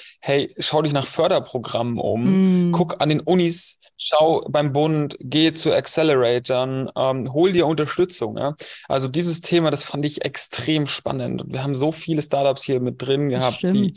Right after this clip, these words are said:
Speaker 2: ja.
Speaker 1: die, ähm, Förderprogramme vom deutschen, äh, vom deutschen Bund irgendwie mitgenommen haben. Das war für mich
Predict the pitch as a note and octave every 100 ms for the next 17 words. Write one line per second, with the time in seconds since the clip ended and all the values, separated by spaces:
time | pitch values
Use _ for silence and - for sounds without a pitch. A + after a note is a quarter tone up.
0 | F#3 F#3+ - - C3+ B2+ A#2+ - - A2+
1 | B2 - - D3 D#3 C3+ C3+ A#2+ - A2
2 | A#2+ A#2+ - B2 A#2+ A#2+ A#2+ A#2 A#2+ B2
3 | A2+ A2+ G#2+ G#2 - - B2 A2 G#2 C3
4 | B2 B2 C3 G2+ A#2+ A#2+ A#2+ - A2+ A2
5 | A2+ A#2 A2+ A2 A2 A2 - - - -
6 | C#3+ - C#3 C#3 C3+ -